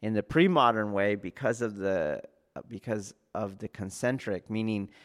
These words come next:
this over here is exactly that over there,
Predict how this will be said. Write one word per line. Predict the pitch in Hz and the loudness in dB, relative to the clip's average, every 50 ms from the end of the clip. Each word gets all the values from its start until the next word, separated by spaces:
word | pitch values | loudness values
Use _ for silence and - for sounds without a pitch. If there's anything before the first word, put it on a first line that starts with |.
| - _ _ _ | -20 _ _ _
this | - 95 92 95 101 104 104 113 127 135 143 - - - - - - - | -12 -10 -10 -8 -8 -4 0 2 4 4 2 2 -2 -8 -10 -14 -8 -2
over | - 123 131 120 113 120 | 0 2 2 2 2 -2
here | 104 95 104 131 143 143 131 120 117 117 117 - | -2 -2 0 2 4 4 6 6 4 4 2 0
is | 113 107 101 | 0 -2 -2
exactly | 110 104 101 101 113 110 107 117 - - 110 101 | -2 -4 -2 0 2 2 2 2 -2 -4 -6 -6
that | 98 92 101 98 101 107 - - - | -4 -2 0 2 2 2 0 -2 -4
over | 98 101 95 92 95 | -4 -4 -2 -2 -4
there, | 90 87 98 117 123 113 92 85 90 113 131 | -2 2 2 4 4 4 4 2 0 -2 -4